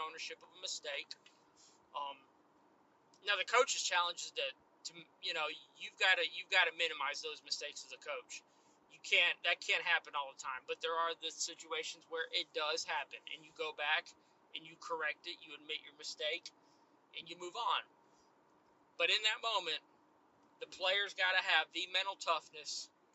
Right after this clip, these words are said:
to not bark back, talk back, say, "Hey, it wasn't my fault," or whatever it might be, because that just, that starts a whole nother, that escalates, that starts a whole nother set of issues. So I think when you address, when you address those kind of situations early and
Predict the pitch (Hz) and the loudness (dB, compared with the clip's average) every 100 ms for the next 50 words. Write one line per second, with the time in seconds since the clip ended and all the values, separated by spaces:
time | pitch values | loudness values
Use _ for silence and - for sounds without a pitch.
0 | _ _ _ - 180 156 165 - - 180 | _ _ _ -10 -4 0 0 0 -2 0
1 | 185 - 185 185 - - 170 175 - 180 | 0 6 8 8 4 -2 0 -2 0 4
2 | 180 180 - 165 170 180 175 175 175 175 | 4 4 0 0 2 2 0 -4 -4 -2
3 | 180 - 170 175 175 - - _ _ _ | -2 0 0 0 -4 -10 -20 _ _ _
4 | _ _ _ - 170 170 180 170 165 165 | _ _ _ -2 0 2 2 2 0 0
5 | 160 160 - 190 185 156 - 156 170 175 | 0 0 -2 -6 -6 -10 -10 -4 2 2
6 | - 170 160 - - _ _ _ _ - | 2 -2 -2 -4 -10 _ _ _ _ -2
7 | 180 175 185 175 175 160 170 165 165 160 | -2 0 -2 -2 -2 -4 -4 -4 -4 -6
8 | 165 170 175 180 180 - 175 170 - 165 | 0 0 2 0 -2 -2 -4 -4 -6 -6
9 | 165 - 170 160 147 156 151 151 147 160 | -6 -4 -6 -8 -10 -10 -10 -10 -8 -8
10 | 151 143 151 - 120 113 - - - - | -8 -6 -6 -6 -8 -10 -12 -12 -20 -20
11 | - - - - _ - - - _ - | -20 -20 -20 -20 _ -20 -20 -20 _ -20
12 | _ _ - - - 185 202 - 214 - | _ _ -20 -10 4 6 6 4 2 0
13 | 185 208 180 160 202 208 - 196 214 233 | -8 -6 -6 0 2 2 0 -8 -8 -8
14 | 196 - 196 196 196 180 - 190 180 196 | -6 -2 0 0 -2 -4 -2 -2 -2 -4
15 | - 175 185 - 160 170 180 175 | -6 -6 -6 -6 -4 -2 -2 -4